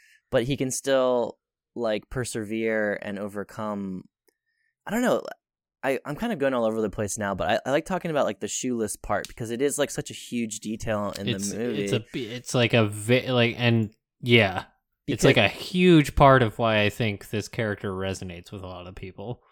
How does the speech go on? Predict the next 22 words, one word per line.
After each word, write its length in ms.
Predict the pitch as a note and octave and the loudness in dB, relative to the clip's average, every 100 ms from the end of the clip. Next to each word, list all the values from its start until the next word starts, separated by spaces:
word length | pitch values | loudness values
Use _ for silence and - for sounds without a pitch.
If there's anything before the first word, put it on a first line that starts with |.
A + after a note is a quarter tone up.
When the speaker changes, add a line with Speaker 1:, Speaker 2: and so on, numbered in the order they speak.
| _ _ | _ _
Speaker 1:
Because 340 | C3+ E3 D3 | -4 0 0
he 180 | - E3+ | -2 -4
can, 540 | E3 E3 D3+ C#3+ B2 - _ _ _ _ _ _ _ - | -2 0 0 0 -4 -8 _ _ _ _ _ _ _ -6
being 280 | D3+ E3+ C#3+ | -2 -2 -2
shoeless 440 | D3 C#3+ D3 D#3 | -4 0 0 -2
is, 140 | B2+ A2+ | -4 -4
like, 180 | F#2+ | -6
to 120 | - B2 | -4 -4
his 120 | A2 | -4
advantage 380 | F#2+ F2+ A2+ - | -6 -8 -8 -10
sometimes 380 | C#3+ E3 D#3 - | -10 -10 -12 -8
'cause 100 | G#2 | -6
I 80 | |
think 200 | F#2+ G#2+ | -6 -6
he 80 | A#2+ | -8
can, 160 | - G2+ | -8 -8
like, 160 | F#2+ - | -8 -10
sneak 400 | - G#2 G2+ A2+ | -10 -10 -10 -10
better. 480 | A2 C#3 D#3+ F3+ - _ _ _ _ - | -8 -6 -6 -8 -14 _ _ _ _ -6
But 120 | B2 | 0
then, 160 | A#2+ | 2
Speaker 2:
Yeah. 80 | A2 | 0